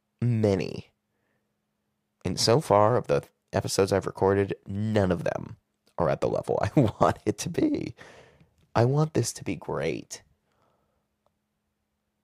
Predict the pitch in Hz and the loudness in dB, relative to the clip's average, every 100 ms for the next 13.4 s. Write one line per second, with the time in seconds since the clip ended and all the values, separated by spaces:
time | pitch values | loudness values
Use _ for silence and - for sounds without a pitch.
0 | _ _ _ _ _ _ - 104 95 90 | _ _ _ _ _ _ 0 2 2 0
1 | 60 53 50 - _ _ _ _ _ _ | 0 -2 -4 -8 _ _ _ _ _ _
2 | _ _ _ _ _ _ _ _ _ _ | _ _ _ _ _ _ _ _ _ _
3 | _ _ _ _ - - 104 98 95 92 | _ _ _ _ -8 0 4 6 4 2
4 | 85 _ _ _ - - _ - 113 113 | -2 _ _ _ -20 -20 _ -10 -2 0
5 | 208 240 - 104 78 82 73 65 90 85 | 0 -2 -2 0 0 -2 -2 -2 -4 -6
6 | - - - 52 50 - - - - _ | -6 -6 -6 -8 -10 -14 -16 -20 -20 _
7 | _ _ _ - 95 120 - 98 95 92 | _ _ _ -2 2 2 2 0 2 2
8 | 71 60 95 - 60 57 - - - - | 0 -2 -4 -4 -2 -4 -6 -10 -10 -20
9 | - _ _ _ _ _ _ _ _ _ | -20 _ _ _ _ _ _ _ _ _
10 | _ _ _ _ _ _ _ _ - 95 | _ _ _ _ _ _ _ _ -4 0
11 | 90 90 87 90 - 104 104 101 104 92 | 2 2 0 0 2 2 2 0 2 2
12 | 90 64 - - 95 90 82 67 - 80 | 2 0 -4 -2 -2 -2 -2 -4 -2 -2
13 | 80 52 58 | 0 0 -2